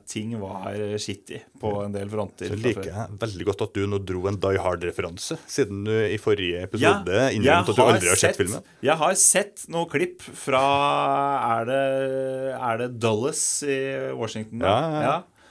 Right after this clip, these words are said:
Speaker 1: Eh, så jeg har, eh, vært, eh, YouTuber litt og fått, eh, sett litt Die Hard, faktisk. Eh, men ikke selve filmen.
Speaker 2: Ja,
Speaker 1: Jeg
Speaker 2: så du gikk
Speaker 1: har
Speaker 2: rett
Speaker 1: mi-,
Speaker 2: på toeren?
Speaker 1: jeg har såpass, eh, langt fremskred-, Jeg gikk rett på toeren?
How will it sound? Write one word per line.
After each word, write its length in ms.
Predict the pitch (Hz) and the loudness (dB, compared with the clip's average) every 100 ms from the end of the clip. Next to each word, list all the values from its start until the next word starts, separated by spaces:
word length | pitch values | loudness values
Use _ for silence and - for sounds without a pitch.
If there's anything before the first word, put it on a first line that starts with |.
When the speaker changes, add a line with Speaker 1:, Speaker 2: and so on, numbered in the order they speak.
| - _ - | -20 _ 0
Speaker 1:
Eh, 200 | 131 131 | 0 0
så 160 | - 139 | 0 -2
jeg 100 | 139 | 0
har, 200 | 147 160 160 | -2 -2 -2
eh, 140 | 156 | -2
vært, 320 | 147 143 - | -4 -4 -4
eh, 240 | 143 135 139 | -2 0 -2
YouTuber 460 | 135 123 120 123 | -2 -2 -2 -4
litt 260 | 131 147 - | -4 -8 -10
og 220 | - 135 131 | -6 -4 -4
fått, 380 | 135 131 - | -8 -10 -10
eh, 80 | 131 | -10
sett 320 | 127 110 - | -6 -8 -6
litt 120 | 120 117 | -8 -4
Die 180 | 110 | -4
Hard, 160 | 110 98 | -4 -6
faktisk. 500 | 101 98 139 143 - - | -10 -10 -10 -10 -16 -12
Eh, 220 | 120 117 | -6 -6
men 140 | 120 120 | -6 -6
ikke 380 | 123 127 127 127 _ _ _ _ - | -6 -4 -4 -4 _ _ _ _ -16
selve 520 | - - 143 101 107 | -10 -4 -2 -2 -4
filmen. 380 | 110 90 107 123 - - - | -4 -6 -6 -8 -14 -18 -10
Speaker 2:
Ja, 280 | 110 113 110 | -4 -2 0
Speaker 1:
Jeg 0 | |
Speaker 2:
så 20 | |
du 80 | 104 | 2
gikk 160 | 107 | 2
Speaker 1:
har 100 | 110 | 2
Speaker 2:
rett 260 | 110 107 107 | 0 0 -2
Speaker 1:
mi-, 60 | - | -4
Speaker 2:
på 80 | 101 | 0
toeren? 280 | 92 104 113 - | 0 0 -4 -6
Speaker 1:
jeg 100 | 117 | 0
har 80 | 135 | 0
såpass, 720 | 135 139 - 123 127 - - | 0 -4 -4 -2 0 0 0
eh, 120 | 131 | 0
langt 280 | 123 113 113 | 0 -2 -4
fremskred-, 580 | - 107 95 - 95 92 - _ _ _ _ _ _ _ _ _ _ _ _ | -4 -4 -4 -6 -6 -8 -12 _ _ _ _ _ _ _ _ _ _ _ _
Jeg 100 | 95 | -14
gikk 120 | 90 87 | -12 -12
rett 80 | - | -12
på 100 | 90 | -12
toeren? 200 | 90 | -12